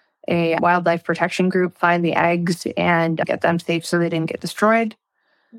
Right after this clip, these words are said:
And we've seen barred owls just waking up that we've woken up on a trail up near Bracebridge, and getting photos from that was absolutely amazing. So for me, it's just being out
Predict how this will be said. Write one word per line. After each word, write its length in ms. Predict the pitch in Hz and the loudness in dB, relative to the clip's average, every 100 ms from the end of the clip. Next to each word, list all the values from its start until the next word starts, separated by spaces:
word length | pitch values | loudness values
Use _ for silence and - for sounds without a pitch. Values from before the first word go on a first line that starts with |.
| - _ - | -20 _ -4
And 400 | 170 175 170 170 165 | 0 2 2 2 0
we've 140 | 170 | -2
seen 840 | - 170 165 165 165 165 165 165 - | -2 0 2 0 -2 -6 -4 -4 -6
barred 360 | 160 185 185 190 | -4 0 2 2
owls 480 | 185 185 185 190 - | 2 0 -2 -6 -4
just 200 | 170 - | -4 -2
waking 320 | 170 165 180 | -2 -2 0
up 160 | 170 175 | 0 0
that 120 | 160 | -2
we've 160 | 170 170 | 0 0
woken 260 | 165 - | -2 0
up 120 | 170 170 | -2 0
on 120 | 170 | 0
a 80 | 170 | 0
trail 280 | - 160 | 0 0
up 180 | 160 160 | 0 -2
near 160 | - 160 | -2 -2
Bracebridge, 960 | 185 220 220 - 202 202 190 175 - - _ _ _ _ _ _ - | 2 0 0 0 0 0 -2 -6 -8 -12 _ _ _ _ _ _ -4
and 340 | 190 180 170 | 0 0 -2
getting 260 | - 180 175 | -2 0 0
photos 460 | 170 165 165 175 - | 0 -2 -2 -6 -12
from 220 | - 180 165 | -4 -2 2
that 200 | 160 - | 0 0
was 160 | 170 | 0
absolutely 460 | 165 170 - - - | 0 -2 -2 -4 0
amazing. 380 | 185 180 190 196 | 0 2 2 0
So 260 | - 185 | 0 -2
for 140 | 175 190 | -2 0
me, 260 | 196 202 | 2 2
it's 200 | 190 180 | 2 0
just 180 | - 202 | -2 -2
being 180 | 220 196 | 0 2
out 260 | 165 170 | 2 0